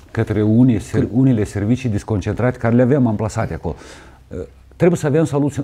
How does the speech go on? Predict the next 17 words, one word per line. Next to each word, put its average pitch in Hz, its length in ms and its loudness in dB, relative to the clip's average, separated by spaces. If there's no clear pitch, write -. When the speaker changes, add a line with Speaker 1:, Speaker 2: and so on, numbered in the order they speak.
Speaker 1:
soluția 131 420 -2
în 117 80 0
ansamblu. 98 580 -6
Tocmai 135 300 0
de 110 60 0
atât 117 180 -2
vorbesc 110 560 0
de 107 240 0
reconstruire. 139 1120 0
Dar 95 180 0
pentru 120 300 0
a 117 40 0
face 107 300 -2
reconstruire 104 500 -2
trebuie 117 280 -2
să 120 100 -6
avem 107 200 0